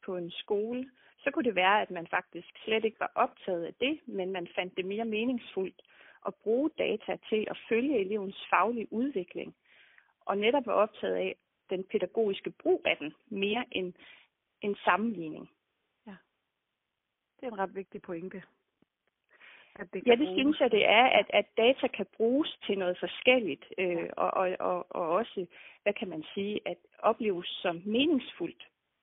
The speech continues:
Speaker 1: øh, f-
Speaker 2: Ja.
Speaker 1: på forskellige organisatoriske niveauer. Så det er
Speaker 2: Ja.
Speaker 1: også en, en pointe, som noget af den internationale forskning kommer med at sige, jamen, det vil altså adskille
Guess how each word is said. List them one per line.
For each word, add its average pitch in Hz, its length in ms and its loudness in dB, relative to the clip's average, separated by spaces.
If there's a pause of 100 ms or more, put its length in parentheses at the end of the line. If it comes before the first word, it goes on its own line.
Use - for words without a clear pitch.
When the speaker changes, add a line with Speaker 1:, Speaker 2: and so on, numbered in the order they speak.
Speaker 1:
øh, 190 100 -6
f- - 260 -16
Speaker 2:
Ja. 202 80 -16
Speaker 1:
på 190 160 2
forskellige 247 540 4
organisatoriske 175 880 -6
niveauer. 170 360 -8
Så - 200 -10
det 247 60 0
er 233 140 -4
Speaker 2:
Ja. 208 80 -2
Speaker 1:
også 214 220 0
en, 190 140 -8 (360)
en 208 140 -2
pointe, 233 500 2
som 175 120 -4
noget 175 160 -2
af 214 80 -2
den 196 140 -10
internationale 185 1040 -4
forskning 185 420 -4
kommer 220 280 -2
med 170 180 -4
at 208 80 -8 (100)
sige, 208 200 -6
jamen, 175 260 -6 (1080)
det 226 140 0
vil 277 140 4
altså 175 340 0
adskille 185 560 0